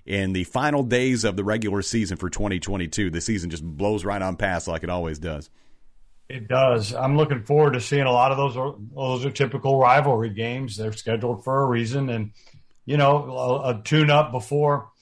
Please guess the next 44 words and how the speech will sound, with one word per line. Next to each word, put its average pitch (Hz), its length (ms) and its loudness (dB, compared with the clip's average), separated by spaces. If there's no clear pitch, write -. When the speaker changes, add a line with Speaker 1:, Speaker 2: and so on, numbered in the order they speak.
Speaker 2:
you 123 140 -10
get 143 220 -2
to 147 120 -2
conference 135 500 -4
tournaments. 139 600 -4
And 113 140 -8
Speaker 1:
Yeah. 76 120 -8
Speaker 2:
again, 127 480 2
most 147 440 4
of, 135 240 0
most 151 360 4
of 151 80 0
those 147 200 0
teams 156 300 -2
you 139 100 -8
talked 139 300 -2
about, 143 400 0
their 127 180 -6
postseason 123 760 -6
plans 139 480 4
are 113 60 -4
secure, 143 640 2
but 123 220 0
some 135 200 0
of 147 80 2
them 139 80 -2
are 123 80 -4
gonna 123 160 -2
have 127 140 -2
to 120 80 -14
go 127 180 2
into 127 140 -2
their 120 100 -4
conference 110 420 -6
tournaments 127 460 -2
and 110 160 -6
win 123 220 0
their 120 160 0
way 117 280 2
into 120 200 -2
the 107 80 -6
big 101 260 -8
dance 117 560 -2
or 139 500 2